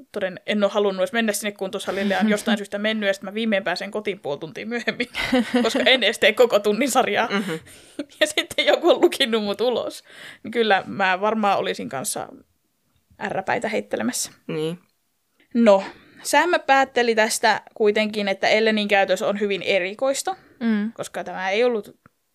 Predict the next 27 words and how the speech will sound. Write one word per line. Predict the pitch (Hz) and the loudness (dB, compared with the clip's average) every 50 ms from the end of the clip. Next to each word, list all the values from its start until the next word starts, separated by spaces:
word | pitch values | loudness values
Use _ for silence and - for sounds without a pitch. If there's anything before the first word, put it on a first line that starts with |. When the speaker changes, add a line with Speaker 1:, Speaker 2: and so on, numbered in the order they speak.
| _ - | _ -10
Speaker 1:
niin | 208 196 233 | -10 -10 -8
kuin | 269 254 | -4 -2
sanoin, | 254 226 208 190 185 185 - - - 247 - - - - 233 - | -2 0 -2 -2 -6 -8 -14 -18 -20 -20 -20 -20 -20 -18 -12 -8
hyvin | 226 208 233 262 | -4 -2 0 2
hämmentävää, | 285 277 247 233 226 214 208 202 202 196 | 2 2 2 2 2 2 4 4 4 2
että | 196 - | 2 0
hän | 214 196 202 | -4 -4 -2
olisi | 196 196 185 196 | -2 -2 -4 -4
lukinut | 180 165 - - 127 208 | -6 -10 -10 -10 -12 -12
sitä | - - - | -12 -14 -14
ovea. | - 165 233 240 - 185 180 | -14 -14 -12 -10 -8 -8 -8
Speaker 3:
Mhm. | 170 170 165 156 160 _ _ _ _ _ - | -8 -10 -12 -14 -16 _ _ _ _ _ -6
Speaker 1:
Joten | - 220 220 220 220 233 233 220 220 220 208 - _ _ _ _ _ _ _ _ _ _ _ _ _ _ _ _ - 220 | -2 0 0 0 2 2 2 2 2 0 -4 -8 _ _ _ _ _ _ _ _ _ _ _ _ _ _ _ _ -6 -4
viimeistään | 240 262 262 269 254 262 - 233 226 226 | 0 2 2 2 2 2 2 0 2 4
tässä | 233 262 285 277 - 247 226 | 4 2 2 2 -2 -2 -2
kohtaa | - 180 185 - - 190 185 | 0 -2 0 0 -2 -2 -2
hän | 190 185 180 185 | -2 -2 -4 -6
meni | 180 180 180 180 | -6 -8 -8 -10
sitten | - - 202 196 185 | -10 -8 -8 -6 -4
vartijalle, | 180 170 160 190 196 - 180 131 131 - 220 - - _ _ _ | -4 -4 -4 -4 -6 -8 -6 -6 -6 -6 -8 -10 -14 _ _ _
että | - 262 - - 214 208 | -18 -14 -12 -10 -8 -6
voitko | 165 120 - - - 208 | -6 -8 -8 -10 -12 -10
tulla | 214 156 147 117 92 | -8 -6 -4 -2 -2
auttamaan | 151 156 - - - - - - 208 214 208 | -2 -2 -4 -8 -12 -14 -8 -2 0 0 2
Speaker 2:
Mhm. | 185 208 202 196 208 208 _ _ _ | 2 0 0 -2 -4 -6 _ _ _
Speaker 1:
minut | - 202 180 160 - | -12 -10 -10 -10 -8
sisään. | - - 202 - - - - - | -8 -8 -6 -6 -8 -8 -10 -14